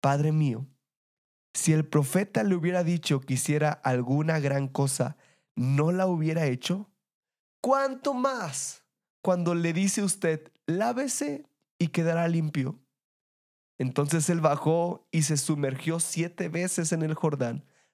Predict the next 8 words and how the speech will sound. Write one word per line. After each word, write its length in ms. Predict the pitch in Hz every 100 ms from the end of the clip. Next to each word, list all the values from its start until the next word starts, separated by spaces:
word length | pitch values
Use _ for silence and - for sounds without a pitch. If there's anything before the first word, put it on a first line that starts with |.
| _
conforme 640 | - 147 131 143 135 135 131
a 60 |
la 180 | 127 123
palabra 720 | 127 123 143 180 175 190 190
del 260 | 170 147 135
hombre 480 | - 151 165 170 180
de 140 | 175 175
Dios, 440 | 147 120 151 -